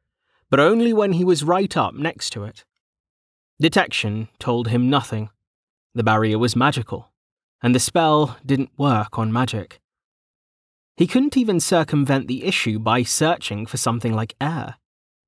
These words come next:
He'd done some experiments, both with this lair and with the Fells.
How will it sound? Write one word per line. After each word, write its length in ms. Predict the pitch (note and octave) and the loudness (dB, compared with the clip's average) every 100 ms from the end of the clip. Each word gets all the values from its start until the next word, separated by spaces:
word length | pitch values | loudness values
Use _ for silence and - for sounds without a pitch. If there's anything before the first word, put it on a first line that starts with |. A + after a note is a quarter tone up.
| _ _ _ - | _ _ _ -4
He'd 200 | B2 A2+ | -4 2
done 240 | D3 D3 | 2 2
some 160 | - A2+ | -2 -6
experiments, 760 | - - C3 G#2+ - G#3 - _ _ _ _ C#3+ | -6 -2 0 -2 -6 -12 -14 _ _ _ _ 0
both 400 | D3+ F3+ - D3 | 2 2 -4 -4
with 280 | D3 B2+ | -2 -2
this 340 | C3 C#3+ - - | 0 -2 -2 -6
lair 280 | G#2+ A#2 C3+ | -8 -6 -2
and 300 | B2+ B2+ A#2 | -2 -2 -4
with 140 | A2 | -6
the 80 | A2+ | -8
Fells. 540 | - D#3+ A#2 A2 - | -10 -10 -10 -10 -16